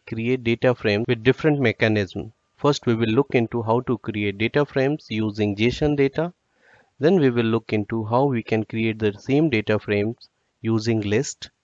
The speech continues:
Once we understand that, then we will look into how to create multiple column data frames. Then we will also look into the example where we will use list of json data,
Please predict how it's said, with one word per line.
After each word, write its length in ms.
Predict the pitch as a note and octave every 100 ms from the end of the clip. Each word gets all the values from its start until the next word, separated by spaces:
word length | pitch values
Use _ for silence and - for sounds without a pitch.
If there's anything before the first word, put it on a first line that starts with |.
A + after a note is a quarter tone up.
| _ _ _ -
Once 260 | A#2 A2 -
we 100 | A#2
understand 600 | A2 G#2 - C#3+ D#3+ C#3+
that, 220 | B2+ D#3 _
then 220 | B2 A2+
we 100 | G#2+
will 160 | G#2+ G#2+
look 280 | A2 D3+ -
into 400 | G#2+ - A2 C3+ _ _ _
how 220 | - D3+ F3
to 140 | C3+
create 380 | - A2 A2 -
multiple 460 | B2+ C3 - E3
column 480 | D#3+ - G#2 G#2 G#2+
data 300 | G#2 A2 G#2+
frames. 520 | - G2+ F#2+ G2 - - _ -
Then 240 | A#2 A2+ A2+
we 100 | G#2+
will 220 | A2 A#2
also 260 | C#3+ -
look 240 | D#3+ A#2+ -
into 260 | A2 A#2
the 120 | A2 G#2
example 600 | G2 A2 A#2+ D3 - A2+ D#3
where 420 | - B2+ A#2 A#2 A2+
we 160 | A2
will 240 | A2 A2 G#2+
use 420 | B2+ D3+ G#2+ B2 -
list 320 | A#2+ E3+ -
of 120 | C3+ B2
json 440 | A#2 C3 D#3 C#3
data, 420 | A#2 A2+ G#2+ F#2+